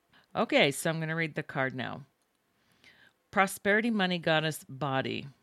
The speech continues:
What do you say to your body?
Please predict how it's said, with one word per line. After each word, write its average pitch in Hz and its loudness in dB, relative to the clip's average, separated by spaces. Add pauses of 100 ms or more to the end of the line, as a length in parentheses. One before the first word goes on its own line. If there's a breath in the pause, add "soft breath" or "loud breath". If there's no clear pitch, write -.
(440)
What 190 -2
do 202 -2
you 208 0
say 160 0
to - -8
your 139 0
body? 123 -2